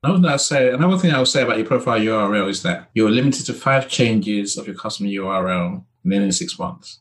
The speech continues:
And I had a client today who wants his profile U R L ch-, changed, but he's changed it too many times in the last six months, but we can't change it for, you know, the period until that time expires. He's kind of stuck with what he's got.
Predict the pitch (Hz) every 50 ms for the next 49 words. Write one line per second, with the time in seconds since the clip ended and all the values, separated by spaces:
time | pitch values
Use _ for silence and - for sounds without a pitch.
0 | _ _ - 107 104 101 - - - 127 127 127 123 123 - 98 107 104 104 101
1 | 101 101 101 - - 95 92 - - - 110 104 - 110 101 92 95 101 101 92
2 | 95 98 95 - - 123 120 151 147 - - - 135 135 160 185 214 220 - -
3 | - - _ - 104 104 113 101 - - 143 131 127 123 123 113 110 - - 151
4 | 147 135 127 123 - 110 101 98 101 98 98 95 92 - - 101 98 101 101 101
5 | 101 92 - - - 107 95 - - 98 92 92 90 90 - - - - _ -
6 | 101 98 - 107 107 101 90 - - 98 95 92 92 92 90 90 - - 95 87
7 | 85 85 90 - - 95 92 101 87 85 85 90 - - - - - - 104 101
8 | 95 92 87 82 82 - - _ _ - 95 92 98 113 113 107 - 120 107 104
9 | 95 90 90 - - 107 113 131 151 160 165 160 - - - _ - 107 - -
10 | 117 104 98 95 - - - 113 104 - - - - 95 92 90 90 - 95 87
11 | 90 95 92 90 90 90 - - - - - - - - -